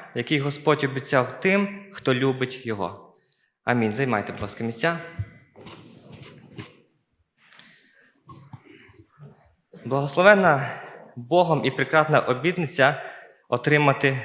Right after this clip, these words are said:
вічне життя. Е, ми тішимося цією обітницею. Є ще одне досить прекрасне місце, яке записане в Об'явлення два десять. Це місце ми дуже часто любимо. Е, цим місцем вітати,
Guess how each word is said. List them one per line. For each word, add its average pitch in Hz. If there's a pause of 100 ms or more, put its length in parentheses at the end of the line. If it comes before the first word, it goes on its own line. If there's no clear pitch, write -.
вічне 123
життя. 113 (1000)
Е, 113 (480)
ми 147
тішимося 151
цією 117
обітницею. 107
Є 156
ще 180
одне 156
досить 143
прекрасне 147
місце, 151 (580)
яке 139
записане 143
в 135
Об'явлення 139 (180)
два 135
десять. 135
Це 139
місце 143
ми 131
дуже 139
часто 135
любимо. 139 (580)
Е, 117
цим 139
місцем 139
вітати, 120